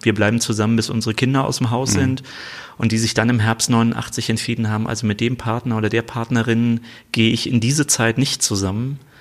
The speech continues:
Speaker 1: Und so war es in meinem Elternhaus auch. Und, ähm, ich glaub, den
Speaker 2: Also Sie waren
Speaker 1: Verlust
Speaker 2: Scheidungskind.
Speaker 1: Ja, und den
Speaker 2: Ja.
Speaker 1: Verlust von,
Speaker 2: Mhm.
Speaker 1: äh, Familie
Speaker 2: Mhm.
Speaker 1: und allen
Speaker 2: Mhm.
Speaker 1: Sicherungssystemen, die es eigentlich so gab, die,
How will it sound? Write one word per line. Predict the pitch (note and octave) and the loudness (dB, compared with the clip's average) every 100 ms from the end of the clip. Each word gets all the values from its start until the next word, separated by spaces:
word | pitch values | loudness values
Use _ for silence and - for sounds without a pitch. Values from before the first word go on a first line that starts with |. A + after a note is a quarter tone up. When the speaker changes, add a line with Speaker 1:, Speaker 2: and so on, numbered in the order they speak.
| - - - - | -20 -20 -20 -8
Speaker 1:
Und | - A2 A2 | 0 2 2
so | A2 G#2+ | 0 2
war | G#2+ | 2
es | - | 2
in | G#2+ | 0
meinem | G#2+ A2 | 0 0
Elternhaus | A2+ A2 G#2+ A2 G#2+ - | 0 0 2 0 -2 -4
auch. | A2 C3+ - - | -4 -4 -8 -10
Und, | - A#2+ A#2 A#2 - | -4 -2 -2 -4 -6
ähm, | A#2 A2 A2+ A2+ A2+ | -4 -4 -4 -4 -4
ich | - - | -6 -4
glaub, | A#2+ - | -4 -2
den | A#2+ | -4
Speaker 2:
Also | - | 0
Sie | A2 | 2
waren | G#2+ G2+ | 4 2
Speaker 1:
Verlust | |
Speaker 2:
Scheidungskind. | A2 G2+ F#2+ - E2+ - - | 2 0 -2 -2 -6 -6 -2
Speaker 1:
Ja, | C3 | 2
und | D3 A2 | 2 2
den | A#2 | 0
Speaker 2:
Ja. | F#2 | 0
Speaker 1:
Verlust | A2+ B2+ - - | 0 0 -2 -4
von, | A#2 - A#2 A#2 A2+ | 0 2 2 2 0
Speaker 2:
Mhm. | |
Speaker 1:
äh, | A#2 A2 G#2+ | 0 0 0
Familie | A2 A#2 A#2 C3+ D#3 D3+ D3 D3 C#3+ C3+ | 0 2 4 4 2 0 0 -2 -2 -2
Speaker 2:
Mhm. | F#2 | 0
Speaker 1:
und | B2 C3+ - - - | 0 0 -4 -10 -10
allen | C3+ D3+ D3+ B2 B2 | -2 0 2 2 0
Speaker 2:
Mhm. | |
Speaker 1:
Sicherungssystemen, | B2 B2+ - A#2 G#2+ - - - G#2+ G#2 | 0 0 2 2 0 0 -4 -4 -2 -2
die | G#2+ | -2
es | G2+ | -4
eigentlich | - G#2+ G#2+ | -6 -4 -4
so | - | -2
gab, | G#2 G#2 G2+ - - | -2 0 -2 -2 -12
die, | - | -14